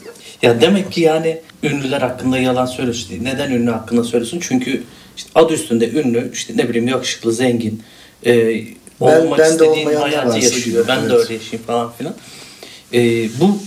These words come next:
Speaker 1: belki bir nebze anlaşılabilir gibime geliyor. Ama şey daha garip. Yalan söyleme konusunda. E, bilinen hiçbir artısı yok. Yalan, hakkında yalan söylenen
Speaker 2: Hı.
Speaker 1: kişinin.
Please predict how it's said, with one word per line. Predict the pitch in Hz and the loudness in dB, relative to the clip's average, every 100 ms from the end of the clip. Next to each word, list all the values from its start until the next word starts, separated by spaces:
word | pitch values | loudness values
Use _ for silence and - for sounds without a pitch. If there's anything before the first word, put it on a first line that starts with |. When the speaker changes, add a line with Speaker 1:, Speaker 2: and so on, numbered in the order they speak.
| 165 | 2
Speaker 1:
belki | 208 - 180 165 | 4 2 -2 2
bir | |
nebze | 202 - 190 | 2 2 2
anlaşılabilir | 165 156 - 175 170 165 - | 2 0 0 0 2 0 -2
gibime | 143 160 | -2 -2
geliyor. | 180 156 156 107 - - - - | 2 2 2 -2 -6 -16 -20 -4
Ama | - 190 | 0 2
şey | 185 170 | 2 2
daha | 160 165 | 2 2
garip. | 123 107 - - - - - | 2 0 -6 -14 -20 -20 -4
Yalan | 123 123 123 | 0 2 0
söyleme | - 123 117 113 | 2 2 2 -2
konusunda. | 120 117 - 113 110 110 - - - - - | -2 -4 -2 -2 -2 -6 -20 -20 -20 -20 -4
E, | 120 117 113 113 101 - - - - - _ _ _ _ _ _ - _ - _ - - | 2 2 2 0 -4 -10 -20 -20 -20 -20 _ _ _ _ _ _ -20 _ -20 _ -20 -14
bilinen | 135 127 143 165 170 175 - - - - 123 - | -6 -4 -2 0 0 -2 -6 -16 -20 -20 -20 -6
hiçbir | - 165 - 180 151 135 | -2 0 2 2 2 0
artısı | 127 - - | -2 -4 -2
yok. | 160 156 - - - - - | 2 0 0 -10 -20 -20 -4
Yalan, | 127 117 120 117 - - - - | 2 4 4 -2 -6 -16 -20 -10
hakkında | - 135 - 131 123 | -4 -4 -2 0 2
yalan | 117 117 | 2 0
söylenen | 113 127 117 117 120 | 0 0 2 0 -2
Speaker 2:
Hı. | |
Speaker 1:
kişinin. | 104 151 190 | -4 -2 -4